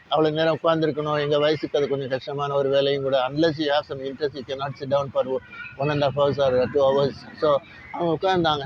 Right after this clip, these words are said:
சரின்னு படம் பார்த்து முடிஞ்சோம். நடுவுல நடுவுல of course we had a little bit of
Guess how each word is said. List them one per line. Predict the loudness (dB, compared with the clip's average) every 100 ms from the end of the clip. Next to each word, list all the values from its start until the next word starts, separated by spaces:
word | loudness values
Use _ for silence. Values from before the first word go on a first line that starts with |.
| -4
சரின்னு | 0 2 0 0
படம் | 0 0
பார்த்து | 2 2 2 -4
முடிஞ்சோம். | -4 -4 -2 -2
நடுவுல | 0 2 4
நடுவுல | 4
of | 4 4
course | 0 0
we | -2 0
had | 2 2 2
a | 0
little | -2 -2 -2
bit | 0
of | -2